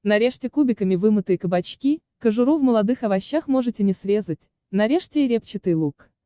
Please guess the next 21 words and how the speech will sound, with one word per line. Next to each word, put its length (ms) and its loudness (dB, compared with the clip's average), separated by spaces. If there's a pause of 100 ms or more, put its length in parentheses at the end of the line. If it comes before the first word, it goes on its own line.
(100)
Почистите 580 0
зубки 300 -4
чеснока. 680 -6 (440)
Сложите 440 2
в 60 -20
чашу 340 -4
блендера 400 0
куриное 420 0
мясо, 480 -4 (220)
овощи 380 0
и 40 -2
кусочки 480 -4
чеснока. 640 -6 (240)
Добавьте 480 0
соль 220 0
и 40 0
перец 260 0
по 180 -8
вкусу, 420 -4
вбейте 500 -2
яйца. 540 -4